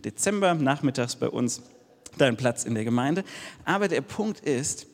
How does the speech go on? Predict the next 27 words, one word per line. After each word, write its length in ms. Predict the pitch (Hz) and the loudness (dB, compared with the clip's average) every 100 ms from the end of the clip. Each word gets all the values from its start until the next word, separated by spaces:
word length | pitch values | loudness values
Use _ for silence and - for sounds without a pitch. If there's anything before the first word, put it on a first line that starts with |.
| - - _ _ _ | -20 -20 _ _ _
Glück 280 | 185 208 143 | 0 0 0
wirst 240 | 196 - | 0 0
du 40 | 160 | 2
nicht 340 | 147 170 - | 2 0 -6
finden 480 | - 139 123 107 104 - - - | -4 -4 -4 -6 -10 -14 -18 -4
in 180 | 123 113 | -2 0
Dingen. 400 | 123 127 120 - - - _ _ _ _ _ | 0 0 -2 -6 -16 -20 _ _ _ _ _
Du 100 | 113 | -6
wirst 340 | 139 - - - | -6 -6 -14 -4
Glück 200 | 160 - | -2 -2
nicht 160 | 131 | -2
in 100 | 131 | -2
Dingen 260 | 123 123 113 | -2 -4 -6
finden, 300 | - - 117 | -8 -6 -4
nicht 160 | 120 | -2
in 140 | - 110 | -2 -2
Reisen, 380 | 113 131 131 - | 0 0 -2 -4
in 160 | 107 104 | -4 -2
Geld, 300 | 117 120 120 - - - | 0 0 -4 -18 -16 -4
in 80 | 117 | -2
Gesundheit, 440 | 110 131 127 117 | 0 2 2 0
in 140 | - | -2
Aussehen, 340 | 117 117 113 117 | -2 -2 -4 -6
Karriere, 380 | 110 104 107 107 | -6 -6 -6 -4
sondern 420 | 120 113 104 113 - - - | -2 -2 -4 -8 -16 -18 -4
in 160 | 110 | -4
Beziehung, 500 | 117 - - 107 - | -4 -6 -6 -8 -12